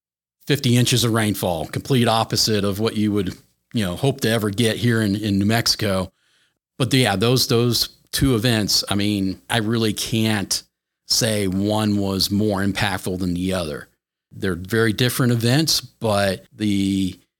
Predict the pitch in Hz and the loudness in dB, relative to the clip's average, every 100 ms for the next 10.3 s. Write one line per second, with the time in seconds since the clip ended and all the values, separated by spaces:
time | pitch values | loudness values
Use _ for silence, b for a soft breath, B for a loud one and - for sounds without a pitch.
0 | _ _ - 98 110 107 92 101 110 117 | _ _ -6 -2 0 0 -2 -2 0 0
1 | 127 120 - 104 104 98 98 95 92 - | 0 -2 -4 0 0 0 -2 -2 -4 -8
2 | _ _ _ _ 85 95 127 127 135 120 | _ _ _ _ -6 -4 -2 -2 0 2
3 | 110 101 - 110 - - 220 226 185 - | 0 0 -2 -4 -6 -6 -2 -2 -2 -4
4 | 82 76 76 104 - 101 113 98 101 95 | -8 -10 -8 -8 -6 -6 -4 -6 -4 -4
5 | 92 82 98 92 90 101 104 104 95 90 | 0 -2 -2 -6 -4 -2 0 0 0 -2
6 | 87 101 95 90 - 104 - 92 - 95 | -4 -8 -6 -4 -2 -2 -2 -2 -2 -2
7 | 98 98 92 87 85 - 90 - - 104 | 0 -2 -2 -2 -2 -2 -2 -2 -2 -2
8 | 95 95 - - 113 95 - 101 98 90 | 0 0 0 0 0 -2 -4 -2 0 -2
9 | - 104 95 85 95 87 85 92 90 - | -4 -6 -4 -4 -4 -6 -4 -4 -2 -2
10 | 98 90 87 | -4 -6 -8